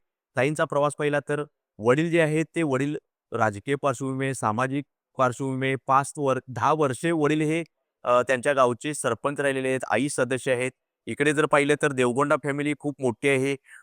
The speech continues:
अ, दुनगे माद्या आहे, तिथे त्यांची ग्रामपंचायतला सत्ता आहे. अण्णासाहेब देवगोंडा, त्यांची मुलं, त्यांचे भाऊ विविध समाजकारण, राजकारण किंवा विविध मंडळाच्या माध्यमातून नेहमीच सामाजिक विधायक कार्यात कार्यरत असतात आणि आपण आता पाहिले की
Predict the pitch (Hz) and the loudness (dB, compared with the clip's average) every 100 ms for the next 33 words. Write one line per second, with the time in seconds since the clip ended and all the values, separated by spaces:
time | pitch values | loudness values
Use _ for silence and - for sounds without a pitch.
0 | _ 107 113 117 120 113 143 147 139 143 | _ 2 4 2 -2 0 2 2 2 0
1 | 135 143 131 143 139 127 147 127 120 127 | -2 -4 -6 -6 -6 -4 -4 0 0 -2
2 | 131 139 131 143 - 117 - 139 131 139 | -4 -6 -4 -4 -4 -8 -2 0 2 -2
3 | 131 _ _ _ 113 127 160 147 143 135 | -4 _ _ _ -4 -4 -4 -2 -2 -2
4 | 143 143 143 _ - 113 143 135 123 135 | -2 -4 -6 _ -8 -4 -2 0 2 2
5 | 143 - _ _ 113 110 120 113 139 147 | 0 -4 _ _ -6 -2 -2 2 2 2
6 | - _ _ - 123 156 151 - 127 139 | -2 _ _ -2 2 2 0 -6 0 0
7 | 135 139 143 135 131 127 135 139 139 - | 0 -2 2 4 2 2 2 2 -2 -2
8 | 135 127 143 127 120 139 139 143 135 117 | 0 2 0 0 2 0 2 0 0 0
9 | 135 127 139 143 _ _ 98 117 131 156 | -4 -4 -6 -10 _ _ -4 0 2 2
10 | 185 - 147 143 147 143 135 135 131 127 | 2 2 2 4 0 -2 2 2 2 2
11 | 127 - _ _ _ _ 135 127 127 131 | 2 -2 _ _ _ _ 4 4 4 0
12 | 131 127 - 131 127 123 113 131 131 131 | 0 -2 0 -2 0 -2 -2 -2 -2 -2
13 | 127 120 123 139 | -2 -4 -6 -10